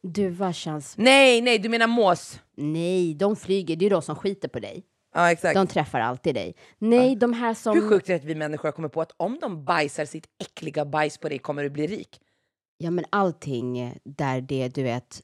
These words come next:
Speaker 1: negativt ska man göra någonting positivt.
Speaker 2: Ja,
Speaker 1: Det är
Speaker 2: men
Speaker 1: som
Speaker 2: då
Speaker 1: så här,
Speaker 2: ska,
Speaker 1: om du
Speaker 2: då,
Speaker 1: typ regnar på
Speaker 2: då ska
Speaker 1: din
Speaker 2: jag berätta
Speaker 1: bröllopsdag,
Speaker 2: någonting.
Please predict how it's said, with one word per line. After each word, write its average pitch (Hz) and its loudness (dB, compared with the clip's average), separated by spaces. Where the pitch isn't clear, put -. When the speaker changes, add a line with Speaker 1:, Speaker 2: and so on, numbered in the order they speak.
Speaker 1:
negativt 139 -2
ska - -10
man 131 -4
göra 123 -4
någonting 127 -8
positivt. - -10
Speaker 2:
Ja, 165 2
Speaker 1:
Det 165 6
är 160 6
Speaker 2:
men 190 8
Speaker 1:
som 196 2
Speaker 2:
då 196 0
Speaker 1:
så - -
här, 190 6
Speaker 2:
ska, 202 8
Speaker 1:
om 208 0
du 220 8
Speaker 2:
då, 208 6
Speaker 1:
typ 220 4
regnar 220 4
på 226 2
Speaker 2:
då 247 8
ska 240 6
Speaker 1:
din 175 6
Speaker 2:
jag 190 8
berätta 165 8
Speaker 1:
bröllopsdag, 160 6
Speaker 2:
någonting. 135 2